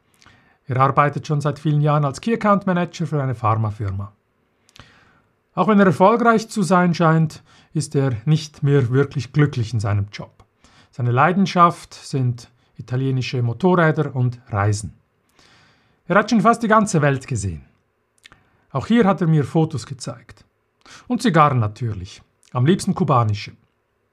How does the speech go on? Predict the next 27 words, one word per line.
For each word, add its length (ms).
Auch 160
politisch 460
hat 160
er 80
eine 180
klare 380
Meinung 420
zu 120
den 140
aktuellen 540
Geschehnissen 560
auf 140
dieser 240
Welt. 360
Ja, 300
Manuel 440
wusste 240
tatsächlich 760
zu 120
jedem 380
Thema, 420
welches 480
ich 240
anschnitt, 500
etwas 300
zu 140
erzählen. 460